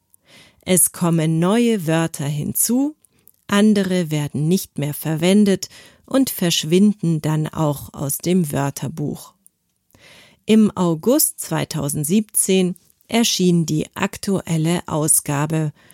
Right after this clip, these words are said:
Hundertfünfundvierzigtausend Stichwörter sind darin zu finden. Fünftausend neue Wörter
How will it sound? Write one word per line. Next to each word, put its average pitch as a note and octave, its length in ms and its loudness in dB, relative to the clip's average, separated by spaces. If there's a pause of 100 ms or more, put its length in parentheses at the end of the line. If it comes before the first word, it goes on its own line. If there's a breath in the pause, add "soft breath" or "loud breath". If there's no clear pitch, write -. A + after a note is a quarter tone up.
(360 soft breath)
Hundertfünfundvierzigtausend G3 2750 0
Stichwörter E3 1000 0 (400 loud breath)
sind G3 340 0
darin D3+ 480 -2
zu A#3 220 -2
finden. - 680 -4 (1040)
Fünftausend F#3+ 1160 0
neue E3+ 460 2
Wörter D#3+ 460 -2